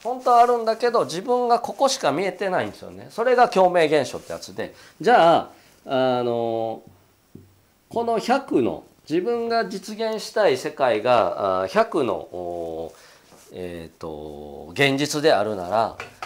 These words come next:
自分が百に変われば、これが消えて、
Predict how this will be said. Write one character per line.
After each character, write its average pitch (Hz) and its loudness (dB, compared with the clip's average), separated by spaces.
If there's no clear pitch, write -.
自 135 -10
分 196 -8
が 220 0
百 220 -2
に 101 -4
変 120 -2
わ 131 -2
れ 85 -10
ば、 78 -16
こ 180 4
れ 190 6
が 170 6
消 170 0
え 90 0
て、 90 -4